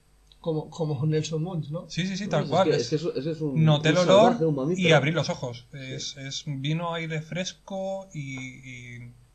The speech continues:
Speaker 2: abrí los ojos, vi una mujer súper bella. Quiero decir, es un momento más de, de cuán animal es este
Speaker 3: Sí.
Speaker 2: personaje.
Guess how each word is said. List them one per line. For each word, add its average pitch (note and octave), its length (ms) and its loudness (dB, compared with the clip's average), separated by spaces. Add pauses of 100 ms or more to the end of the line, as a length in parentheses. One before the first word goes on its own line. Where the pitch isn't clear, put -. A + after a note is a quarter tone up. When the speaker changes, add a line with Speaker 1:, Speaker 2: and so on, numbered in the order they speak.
(460)
Speaker 2:
abrí C3 220 -10
los A#2+ 180 -12
ojos, E3 360 -10
vi D3 80 -6
una C3 100 -8
mujer B2+ 260 -14
súper A#2+ 240 -16
bella. A2+ 240 -16 (920)
Quiero C#3 160 -8
decir, B2+ 140 -6
es C3 140 -8
un C#3+ 240 -4
momento C#3+ 440 -2
más D3+ 260 -4
de, C3+ 240 -6
de A#2+ 340 -10
cuán C#3 200 -4
animal C3+ 420 -4
es C3 220 -10
este - 220 -14
Speaker 3:
Sí. - 40 -14
Speaker 2:
personaje. B2 400 -10